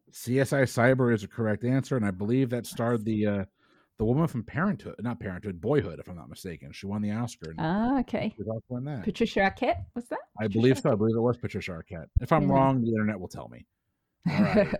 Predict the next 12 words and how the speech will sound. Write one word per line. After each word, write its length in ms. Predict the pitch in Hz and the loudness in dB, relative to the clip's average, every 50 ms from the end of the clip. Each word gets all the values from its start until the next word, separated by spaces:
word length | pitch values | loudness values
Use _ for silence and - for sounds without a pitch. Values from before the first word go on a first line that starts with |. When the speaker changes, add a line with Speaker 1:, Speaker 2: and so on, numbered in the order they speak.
| 139 - - - - _ _ _ _ _ | -8 -10 -16 -20 -20 _ _ _ _ _
Speaker 2:
<laughs> 500 | _ - - _ _ _ _ - - - | _ -20 -20 _ _ _ _ -20 -8 0
Speaker 1:
One 240 | 120 127 170 208 247 | 4 6 8 8 8
of 80 | 254 254 | 6 4
at 120 | 220 170 | 4 6
least 260 | 180 185 175 - - | 6 4 4 2 2
fifty 340 | - 180 175 - - 175 151 | 2 4 4 4 2 0 -2
children 540 | 117 - - 151 151 151 139 107 110 104 98 92 | -2 0 2 4 4 4 4 4 2 -2 -2 0
born 320 | 90 120 123 139 151 143 | 2 4 4 4 4 2
to 120 | - 143 | 0 -2
a 40 | 127 | -2
construction 640 | - 131 127 117 - - 151 147 131 - - 139 127 | 0 -2 -2 -4 -2 0 0 0 0 0 0 0 2
mogul, 520 | 131 151 165 151 107 95 85 78 78 | 4 4 4 4 4 0 -2 -4 -8